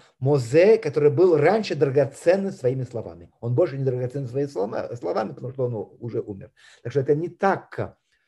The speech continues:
э, итальянское чтение этого единственного, эм, стиха, э, дает противоположные, э, значения,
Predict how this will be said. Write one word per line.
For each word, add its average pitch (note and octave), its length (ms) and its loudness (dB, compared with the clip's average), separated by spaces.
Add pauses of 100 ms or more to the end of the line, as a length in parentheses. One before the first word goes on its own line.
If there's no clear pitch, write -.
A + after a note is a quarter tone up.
(240)
э, A#2+ 180 -4
итальянское C3+ 1300 0
чтение A#2 1000 2
этого C#3+ 440 0
единственного, A#2+ 880 -4 (520)
эм, F2 920 -14 (140)
стиха, D#3 640 -6 (600)
э, A2+ 160 -4
дает D3 880 2
противоположные, C3+ 1400 0 (520)
э, F#2 720 -8
значения, C#3+ 1000 -2